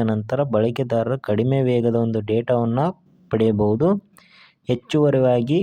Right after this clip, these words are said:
ಈ ಒಂದು ಯೋಜನೆಯು ಅರ್ಹ ಬಳಕೆದಾರರಿಗೆ ಅನ್‌ಲಿಮಿಟೆಡ್ ಫೈವ್ ಜಿ ಡೇಟಾವನ್ನು ಸಹ ನೀಡುತ್ತೆ ಸ್ನೇಹಿತರೆ. ಸ್ನೇಹಿತರೆ, ಇನ್ನು ಈ Jio-ದ ವೈಶಿಷ್ಟ್ಯತೆಗಳೇನದ-, ಏನಂತ ನೋಡೋದಾದ್ರೆ, ಅನ್‌ಲಿಮಿಟೆಡ್ ಎಸ್ ಎಂ ಎಸ್ ಪ್ಯಾಕ್ ಇರುತ್ತೆ.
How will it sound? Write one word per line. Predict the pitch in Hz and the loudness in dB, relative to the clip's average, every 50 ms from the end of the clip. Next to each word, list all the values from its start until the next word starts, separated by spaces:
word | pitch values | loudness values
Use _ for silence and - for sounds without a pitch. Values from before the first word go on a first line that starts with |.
| - - | -2 -2
ಈ | 131 | -2
ಒಂದು | 123 123 123 120 120 | 0 0 0 2 2
ಯೋಜನೆಯು | 117 117 123 123 120 127 127 131 143 131 - | 2 4 2 2 2 0 0 0 0 -2 -2
ಅರ್ಹ | - 113 117 120 107 135 135 | -2 0 0 0 0 -2 -2
ಬಳಕೆದಾರರಿಗೆ | 127 120 117 120 117 - 120 117 117 113 110 113 117 139 - - | 0 0 0 0 0 -2 -2 0 0 0 0 -2 -4 -4 -6 -4
ಅನ್‌ಲಿಮಿಟೆಡ್ | 127 123 127 127 131 127 120 120 117 - 120 117 110 117 | -4 -2 0 0 0 0 0 0 0 0 0 0 0 -2
ಫೈವ್ | - - 110 110 113 107 | -2 -2 -2 0 0 0
ಜಿ | 120 127 139 147 - - _ - | 0 -2 -2 -2 -4 -8 _ -2
ಡೇಟಾವನ್ನು | 117 117 113 117 113 117 117 117 | -2 0 0 0 0 0 0 0
ಸಹ | 113 - 117 107 107 131 156 175 | 0 0 -2 0 0 2 2 2
ನೀಡುತ್ತೆ | 160 131 120 117 110 110 - - 113 | 2 2 2 2 0 0 -2 -2 -4
ಸ್ನೇಹಿತರೆ. | 104 - 113 110 107 107 - 135 170 214 247 - _ _ _ _ _ _ _ _ _ _ _ _ _ _ _ _ _ _ _ _ _ _ _ _ _ _ _ _ _ _ _ _ _ _ _ _ _ _ _ _ _ _ _ _ _ _ _ | -2 -2 -2 -2 -2 -2 0 0 0 0 0 -4 _ _ _ _ _ _ _ _ _ _ _ _ _ _ _ _ _ _ _ _ _ _ _ _ _ _ _ _ _ _ _ _ _ _ _ _ _ _ _ _ _ _ _ _ _ _ _
ಸ್ನೇಹಿತರೆ, | - - - 143 143 143 139 - 139 139 | -12 -6 -4 -2 -2 -2 -2 0 0 0
ಇನ್ನು | 131 131 131 131 | 2 2 0 0
ಈ | 131 123 123 135 139 | 2 2 2 2 2
Jio-ದ | 127 127 131 127 127 127 | 2 2 2 2 4 4
ವೈಶಿಷ್ಟ್ಯತೆಗಳೇನದ-, | 131 120 113 113 110 - 135 123 - - 135 127 - 127 117 117 117 117 113 113 113 113 110 110 110 110 - | 4 4 2 2 0 0 -2 -2 -2 -4 -4 -2 0 0 0 2 2 0 0 0 0 0 0 -2 -2 -4 -4
ಏನಂತ | 123 120 120 117 117 117 113 - | -2 -2 0 2 0 0 0 0
ನೋಡೋದಾದ್ರೆ, | 113 110 110 110 110 110 104 107 107 104 113 135 156 185 226 233 - - | 0 0 0 0 0 0 0 0 0 0 0 0 0 0 0 -4 -6 -4
ಅನ್‌ಲಿಮಿಟೆಡ್ | - 123 131 135 131 127 127 127 123 120 - 120 120 | -2 -2 0 0 0 0 0 0 -2 0 0 0 0
ಎಸ್ | 120 113 110 - - | -2 -4 -6 -4 -2
ಎಂ | 120 120 | -2 -2
ಎಸ್ | 117 117 - | -2 -4 -4
ಪ್ಯಾಕ್ | - - 110 113 113 113 - | -4 -2 -2 -2 -2 -2 -2
ಇರುತ್ತೆ. | 110 110 107 107 110 151 180 | -2 -2 -2 0 0 2 2